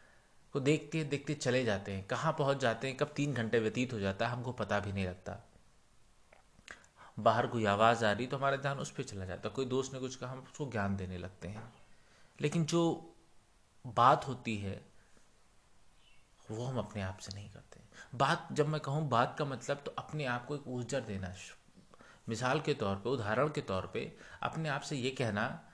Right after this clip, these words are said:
"हाँ, मुझे करना है, मैं बेहतरीन हूँ, जो मैंने लक्ष्य बनाया है, वो आपकी पूरा करके दिखाऊंगा।" जैसे खाना तीन बार खाते हैं आप,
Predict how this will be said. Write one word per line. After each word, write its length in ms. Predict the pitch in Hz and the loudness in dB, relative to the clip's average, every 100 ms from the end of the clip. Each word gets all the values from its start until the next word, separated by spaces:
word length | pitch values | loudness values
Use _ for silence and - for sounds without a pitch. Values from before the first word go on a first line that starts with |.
| - - | -20 -18
"हाँ, 200 | - 131 | 4 4
मुझे 220 | 156 131 | 6 2
करना 320 | 143 110 107 123 | -2 -2 -2 -2
है, 100 | 123 | -2
मैं 200 | 120 107 | -4 0
बेहतरीन 440 | 113 113 127 120 | -2 0 -2 0
हूँ, 80 | 110 | -2
जो 180 | 117 147 | 2 2
मैंने 180 | 131 | 2
लक्ष्य 260 | 120 113 - - - - - - - - - - | 0 -4 -6 -16 -20 -20 -20 -20 -20 -20 -18 -4
बनाया 360 | 117 113 120 | 2 4 6
है, 60 | 123 | 4
वो 200 | 117 113 | 4 2
आपकी 180 | 110 135 | 2 -4
पूरा 280 | - 117 117 | 2 6 8
करके 260 | - 95 | 6 -4
दिखाऊंगा।" 520 | 98 98 - - - - - - - | -4 -8 -14 -16 -18 -20 -20 -20 -2
जैसे 220 | 143 185 | 0 0
खाना 340 | - 151 160 | 2 2 2
तीन 260 | 165 160 139 | 0 0 0
बार 160 | 127 127 | 0 -2
खाते 340 | 107 101 104 | -8 -8 -6
हैं 140 | 98 | -6
आप, 180 | 90 87 | -8 -10